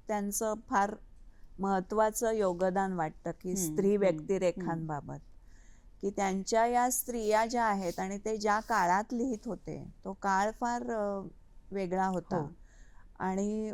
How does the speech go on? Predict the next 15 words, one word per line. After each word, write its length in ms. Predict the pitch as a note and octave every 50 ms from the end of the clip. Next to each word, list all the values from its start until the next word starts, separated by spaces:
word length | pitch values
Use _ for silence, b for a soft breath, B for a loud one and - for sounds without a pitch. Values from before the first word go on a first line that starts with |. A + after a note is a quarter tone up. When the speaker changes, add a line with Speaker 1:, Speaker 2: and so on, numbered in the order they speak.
| - -
Speaker 1:
म-, 580 | - - - - F#3+ F#3 F#3 F3+ F3+ F3+ F3+ F3
म्हणजे 180 | F3+ F3+ F3+ F#3
बाईकडे 580 | F#3 F#3+ F3+ F3 F3+ G3+ - A#3 A3+ G#3+ A3
बघण्याची 580 | A3 G#3+ G#3 F#3+ F#3 G3 G3 G3+ G#3 G#3 - A3+
दृष्टीच 720 | G#3 G3+ G3+ G3 F#3 - - - - A3 A3+ A3 - - - - - - - -
खूप 220 | - A#3 A3 -
संकुचित 560 | - - G#3+ F#3+ F3+ - G3+ F#3+ - F#3+ F3+ - -
होती. 260 | F#3+ F3+ E3+ D#3+ D#3
Speaker 2:
हम्म, 240 | D#3 D#3+ D#3+ E3+ F3
हम्म, 160 | E3 D3+ D3
हम्म. 400 | D3 D#3+ E3 F3 D#3 D3 D3 D#3+
Speaker 1:
ती 40 | G3+
एक 220 | G#3 G3+ G3+ G#3+ G#3+
अबला 360 | G3+ F#3 F3+ F#3+ G3 G3 G3
आहे 500 | F#3+ F3+ F3 E3 E3 E3 D#3+ D#3+ D#3